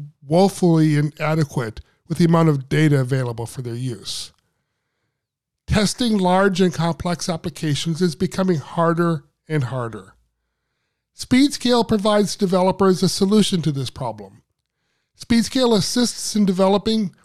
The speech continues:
and testing applications by recreating real-world traffic loads in test and development environments, essentially bringing the data quality of production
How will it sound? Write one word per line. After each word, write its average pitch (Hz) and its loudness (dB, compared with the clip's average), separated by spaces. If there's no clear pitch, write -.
and 165 -4
testing 214 2
applications 190 2
by 175 2
recreating 208 0
real-world 190 2
traffic 180 -2
loads 180 2
in 160 -4
test 190 -4
and 160 -4
development 165 -2
environments, 131 -8
essentially 247 0
bringing 277 4
the 226 2
data 190 2
quality 196 4
of - 0
production 170 0